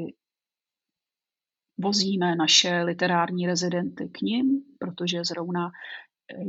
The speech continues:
je podzim, tak tu máme českého a polského rezidenta nebo české a polské rezidenty. A zase se snažíme jim usnadnit tu cestu na naše programy, eh,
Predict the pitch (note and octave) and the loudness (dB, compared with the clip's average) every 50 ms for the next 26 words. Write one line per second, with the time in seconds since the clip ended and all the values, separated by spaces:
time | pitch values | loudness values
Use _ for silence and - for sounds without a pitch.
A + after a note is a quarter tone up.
0 | F3+ F3 F3+ F3+ F3+ E3 F3 F3 G3 G3+ G#3 G#3 G#3+ G#3+ A3 A#3 A#3+ - _ _ | -2 -2 -2 -4 -4 -4 -2 0 2 2 4 4 4 4 2 0 0 -4 _ _
1 | _ _ _ _ - - A3 F3 - - - F#3 F3 E3+ E3+ F3 F3+ F3+ - E3+ | _ _ _ _ -8 -6 -6 -6 -6 -4 -2 0 2 2 2 0 0 -2 -2 -2
2 | - - - F3+ F3 F3 F3 F3 E3+ - - E3+ E3+ F3 F3 F3 F3 - - - | -2 0 0 0 0 0 0 0 -2 -2 -4 -4 -4 -4 -6 -6 -8 -10 -12 -8
3 | - F3+ F3 F3+ - - - G#3 G#3+ G#3 A3+ A3+ A3+ A3 A#3 A3 A3+ A3+ A3 A3 | -4 -2 2 2 2 2 0 -4 -2 -2 0 0 0 0 0 0 0 0 -2 -2
4 | - F#3+ F3+ F3+ F3+ F3 F3 - F3 - - - F#3 F3+ - - F3+ F3+ - - | -2 -2 -2 -2 -4 -4 -2 -2 -2 -2 -2 -2 -6 -6 -6 -4 -2 -2 -2 0
5 | - G3 G#3 G#3 G#3 G#3+ G#3 G#3+ G#3+ G#3 G#3+ - A3 G#3+ G#3 G#3+ A3 - _ _ | 0 -2 -2 -2 -2 -2 -2 -2 -2 -2 -4 -4 -4 -4 -4 -4 -6 -8 _ _
6 | _ _ _ _ _ _ _ _ _ _ _ _ - - - - - F3+ F3+ F#3 | _ _ _ _ _ _ _ _ _ _ _ _ -12 -12 -10 -8 -6 -4 -4 -2
7 | G3 F3+ F3 - - G3 F#3+ F#3+ F#3+ - - - - - - - _ - - - | -2 -2 -2 0 0 0 0 -2 -4 -8 -18 -20 -20 -20 -20 -20 _ -10 -4 -2
8 | - F#3 F3+ - F#3 F#3 F#3 - F#3+ F#3+ F#3+ F#3+ F#3+ F#3+ F#3+ F3+ F3+ F3+ - F#3 | 0 0 0 0 0 2 2 2 2 2 4 4 6 6 6 6 6 4 4 2
9 | - - F#3+ F3+ F3 F#3 F3+ F3+ - F#3+ - - - F3 - - - G3+ F#3+ F#3 | 2 2 2 2 2 2 2 0 -2 -2 0 2 2 2 2 0 0 0 0 2
10 | F#3 F3+ F3 F3 F3+ F3 - - F#3 - F#3 F3+ E3+ F3 F3+ F3 F3 F3+ F3+ F#3 | 2 2 2 2 4 4 4 2 2 -2 -2 -2 -2 0 0 2 2 2 0 0
11 | F#3 F#3 - _ _ - - - _ - _ _ _ - A#3+ F#3 F3+ F3+ F#3 F#3 | -2 -4 -8 _ _ -20 -20 -20 _ -20 _ _ _ -8 -6 -4 -2 -2 -2 -2